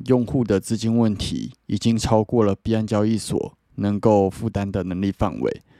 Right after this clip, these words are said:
所以目前是已经放弃去收购F T X交易所。那在这个消息释出之后，基本上整个加密货币市场就是集体跳水跳到爆了，那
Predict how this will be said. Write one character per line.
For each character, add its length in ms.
所 180
以 120
目 220
前 340
是 320
已 60
经 260
放 260
弃 360
去 420
收 260
购 200
F 260
T 180
X 240
交 220
易 120
所。 340
那 180
在 260
这 200
个 100
消 260
息 380
释 260
出 240
之 240
后， 360
基 120
本 200
上 480
整 200
个 80
加 160
密 160
货 160
币 140
市 240
场 260
就 140
是 180
集 200
体 200
跳 280
水 240
跳 200
到 140
爆 240
了， 240
那 360